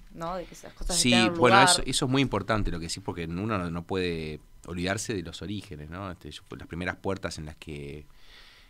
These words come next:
Speaker 2: eh, las que se me abrieron a nivel del mundo artístico, mismo el mundo de la televisión, fue gracias al modelaje. Y sí, el modelaje te exigía siempre, siempre, este, si ibas a un casting, ir bien.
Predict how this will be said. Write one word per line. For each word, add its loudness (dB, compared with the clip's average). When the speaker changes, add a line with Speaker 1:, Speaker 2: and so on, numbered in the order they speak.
Speaker 2:
eh, -14
las -10
que -6
se -6
me -6
abrieron 0
a -6
nivel -6
del -8
mundo -8
artístico, -8
mismo -6
el -2
mundo -2
de -4
la -8
televisión, -4
fue -2
gracias -10
al -10
modelaje. -8
Y -6
sí, 4
el 4
modelaje 0
te -6
exigía -2
siempre, -2
siempre, -6
este, -10
si -4
ibas -2
a -4
un -6
casting, -4
ir -6
bien. -6